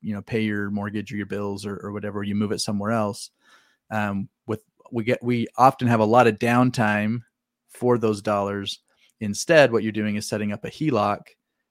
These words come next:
and using that to flow the money. So your check comes, your, your regular income comes in,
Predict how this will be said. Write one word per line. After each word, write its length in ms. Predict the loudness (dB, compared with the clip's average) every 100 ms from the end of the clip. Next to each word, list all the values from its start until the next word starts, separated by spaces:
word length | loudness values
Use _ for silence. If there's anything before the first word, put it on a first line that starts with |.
| _
and 140 | -2 0
using 320 | 0 -2 0
that 400 | 2 2 0 -8
to 80 | -14
flow 280 | -8 -6 -6
the 100 | -6
money. 380 | -8 -10 -14 -16
So 160 | -10 -6
your 120 | -2
check 280 | 2 2 2
comes, 280 | -4 -4 -4
your, 220 | -6 -6
your 160 | -8 -6
regular 300 | -4 -4 -4
income 400 | -2 -2 -2 -4
comes 280 | -2 -4 -2
in, 260 | -2 -4